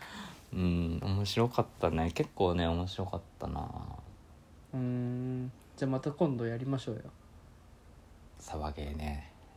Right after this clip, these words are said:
Speaker 1: うん。
Speaker 2: いや、いいと思う。なんか、うん、いい経験したなと。
Speaker 1: うん。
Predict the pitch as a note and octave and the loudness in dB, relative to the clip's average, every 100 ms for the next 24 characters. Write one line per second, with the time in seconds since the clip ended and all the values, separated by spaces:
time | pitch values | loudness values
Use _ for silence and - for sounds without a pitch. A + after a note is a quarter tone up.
0 | - - A#2 A2+ G#2+ G#2+ - - - - | -16 -6 -2 -2 -2 -6 -10 -20 -20 -20
1 | - - - - - - - - - - | -20 -20 -20 -20 -20 -20 -20 -20 -20 -20
2 | - - G#2 G2+ G#2+ G2+ G2 F#2 F2+ E2+ | -12 0 2 4 2 0 0 0 -2 -2
3 | F2+ F#2+ - - G#2 F2+ F2+ G#2+ F#2+ E2+ | -2 -2 -2 -2 2 2 4 2 2 2
4 | C3+ B2+ A#2 - D#2+ E2 | 6 6 4 0 -2 -4